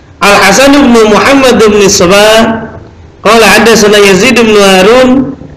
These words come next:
qala anbana Hisam bin Lisan, an Muhammad, Muhammad bin Sirin,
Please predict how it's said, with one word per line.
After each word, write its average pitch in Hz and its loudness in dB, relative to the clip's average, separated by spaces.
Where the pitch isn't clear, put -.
qala 226 0
anbana 240 0
Hisam 233 0
bin 214 0
Lisan, 247 0
an 185 0
Muhammad, 233 -2
Muhammad 233 0
bin 202 0
Sirin, 202 -2